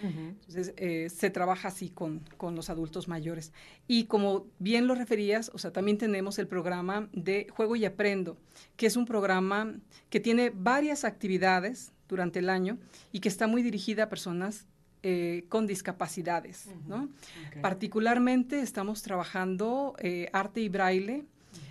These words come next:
Speaker 2: em, que, bueno, es un proyecto que surge en el dos mil catorce, si mal no recuerdo, doce, catorce, y, eh, eh, tenemos ya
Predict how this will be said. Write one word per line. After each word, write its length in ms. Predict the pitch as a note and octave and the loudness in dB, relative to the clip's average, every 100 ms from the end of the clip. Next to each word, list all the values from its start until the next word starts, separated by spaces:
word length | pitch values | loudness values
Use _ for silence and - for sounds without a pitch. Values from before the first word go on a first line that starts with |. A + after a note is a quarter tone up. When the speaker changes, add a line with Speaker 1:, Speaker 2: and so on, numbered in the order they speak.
| D3+ - | -18 -6
Speaker 2:
em, 640 | F3+ F3 E3+ E3+ E3 F3+ F#3 - - - - - - | -2 0 0 -2 -4 -6 -10 -18 -20 -20 -20 -20 -4
que, 840 | F3+ F3 E3+ - - - - - | 0 0 -2 -6 -10 -14 -14 -10
bueno, 220 | F#3 F#3 F#3 | -6 -4 -2
es 100 | G#3+ | -2
un 80 | G#3 | -2
proyecto 460 | G3 F#3 F#3+ - | 0 0 -2 -4
que 80 | - | -6
surge 240 | - - G3+ | -4 -4 -2
en 80 | F3+ | -2
el 80 | |
dos 200 | D#3+ E3 F3+ | -2 -2 0
mil 400 | F#3 F#3 F#3+ - _ | 0 0 -2 -10 _
catorce, 540 | E3+ E3 A3 A#3 G#3 | -4 -2 -2 -2 -8
si 120 | G3 F#3+ | -10 -8
mal 180 | F3+ | -6
no 80 | F#3 | -6
recuerdo, 460 | F#3 F#3+ A3+ B3 D4 _ _ - | -4 -2 -2 -2 -10 _ _ -4
doce, 280 | G#3+ A3+ | -4 -4
catorce, 400 | F#3 - G3 A3+ - - - - | -8 -6 -6 -6 -10 -18 -20 -6
y, 460 | B3 A#3+ B3+ C4 - - A3 | 4 6 6 4 2 -6 2
eh, 440 | G3+ F#3 F3 F3 E3+ F#3 - _ _ _ _ _ _ - - - - - _ _ - | 6 6 6 4 0 -6 -18 _ _ _ _ _ _ -20 -20 -20 -20 -20 _ _ -2
eh, 160 | G3+ | 0
tenemos 420 | F#3+ G#3 A3 A#3 G#3 | 4 4 6 4 4
ya 240 | G#3 | 6